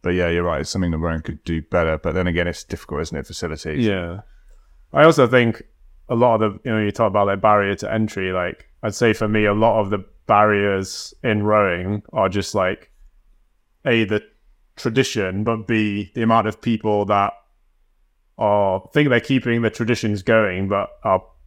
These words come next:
Speaker 2: maybe, like, subconsciously really just gatekeeping a little bit and stopping the sport moving forward.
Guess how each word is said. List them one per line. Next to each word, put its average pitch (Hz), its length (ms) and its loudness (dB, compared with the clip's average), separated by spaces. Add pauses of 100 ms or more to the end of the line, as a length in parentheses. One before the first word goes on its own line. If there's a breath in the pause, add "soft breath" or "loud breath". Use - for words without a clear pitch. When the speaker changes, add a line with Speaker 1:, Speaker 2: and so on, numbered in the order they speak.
Speaker 2:
maybe, 107 400 2
like, 101 240 2
subconsciously 104 840 -2
really 101 280 0
just - 360 -6
gatekeeping 101 880 -2
a 117 80 -2
little 104 220 0
bit 104 200 2
and 104 180 -2
stopping 110 340 -2
the 110 60 0
sport 110 360 0
moving 113 280 0
forward. 117 400 2